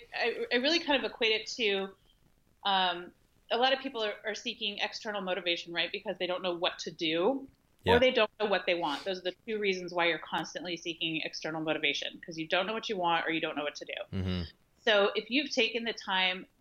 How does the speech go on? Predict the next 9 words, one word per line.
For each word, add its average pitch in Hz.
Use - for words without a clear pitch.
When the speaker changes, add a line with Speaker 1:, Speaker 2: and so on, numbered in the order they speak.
Speaker 1:
to 190
define 190
what 208
se-, -
success -
means 196
to 208
you, 185
like, -